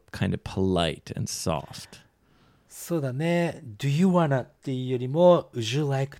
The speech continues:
Speaker 2: toの方が柔らかくて丁寧であるという感じだね。
Speaker 1: Right. Do you want a beer?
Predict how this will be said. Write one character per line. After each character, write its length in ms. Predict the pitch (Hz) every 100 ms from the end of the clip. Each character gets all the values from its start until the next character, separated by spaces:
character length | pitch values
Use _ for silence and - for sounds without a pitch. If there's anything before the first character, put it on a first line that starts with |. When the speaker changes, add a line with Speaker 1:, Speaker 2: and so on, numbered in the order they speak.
| -
Speaker 2:
to 180 | 170 165
の 120 | 135
方 180 | 123 123
が 240 | 175 165
柔 300 | 107 110 113
ら 120 | 113
か 160 | - 117
く 140 | -
て 180 | - 90
丁 300 | - 202 302
寧 200 | 247 147
で 120 | 104
あ 80 | 92
る 80 | 90
と 100 | -
い 120 | 69 65
う 40 |
感 240 | - 73 69
じ 80 | -
だ 100 | 95
ね。 100 | 98
Speaker 1:
Right. 300 | 92 - - _ _
Do 80 | -
you 60 | 127
want 180 | 147 151
a 40 |
beer? 440 | 143 165 214 254